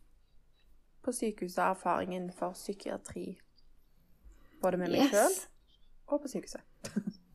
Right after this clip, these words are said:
Speaker 2: Ikke sant? Det er jo bra å ha liksom dobbel, dobbel erfaring.
Speaker 1: Ja. <laughs>
Speaker 2: Ehm, og så skal jo dagens tema være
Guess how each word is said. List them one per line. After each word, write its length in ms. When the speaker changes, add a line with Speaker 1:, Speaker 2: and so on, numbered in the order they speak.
Speaker 2:
Ikke 140
sant? 420
Det 220
er 100
jo 140
bra 180
å 60
ha 80
liksom 280
dobbel, 600
dobbel 260
erfaring. 480
Speaker 1:
Ja. 200
<laughs> 160
Speaker 2:
Ehm, 680
og 160
så 300
skal 320
jo 140
dagens 500
tema 580
være 340